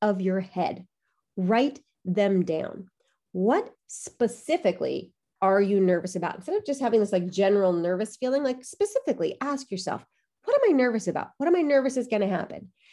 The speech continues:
Maybe you're nervous that you won't be able to do an exercise. Maybe you're nervous that you'll look stupid. Maybe you'll ner-, you're nervous that somebody's gonna, like, look at you funny or give you, you know, like, laugh at you. M-, these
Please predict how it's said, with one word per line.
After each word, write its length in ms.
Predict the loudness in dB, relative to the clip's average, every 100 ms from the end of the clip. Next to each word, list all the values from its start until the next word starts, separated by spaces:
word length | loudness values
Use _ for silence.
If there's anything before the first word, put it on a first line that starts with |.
| _ _
Maybe 340 | 2 4 6 6
you're 140 | 6
nervous 280 | 6 4 2
that 100 | -2
you 140 | -2
won't 200 | 0 0
be 120 | 2 2
able 160 | 2
to 120 | 0
do 600 | -4 -4 -2 2 2 0 -8
an 100 | -6
exercise. 560 | -6 -6 -14 -14 -16 -20 _ -4
Maybe 220 | -2 0
you're 200 | 4 6
nervous 360 | 6 4 4 2
that 140 | 0
you'll 280 | 2 2 0
look 320 | -2 0 0
stupid. 720 | -2 -16 -2 2 2 0 -6 -12 _ _ _
Maybe 260 | 0 2 2
you'll 240 | 4 4
ner-, 300 | 4 2 2
you're 160 | 2 0
nervous 180 | 0 -4
that 140 | -6
somebody's 180 | -4 -2
gonna, 160 | 0 0
like, 160 | -2 -8 _ _ -4
look 160 | 0
at 120 | 0 0
you 60 |
funny 380 | 0 2 2 2
or 180 | 0 -2
give 400 | -6 -2 2 4
you, 300 | 4 2 -2 -12 -4
you 140 | 2
know, 60 | 2
like, 180 | 2 2
laugh 440 | 2 2 2 0
at 200 | -4 -2
you. 120 | 0
M-, 300 | 2 2 0 -4
these 320 | -6 -6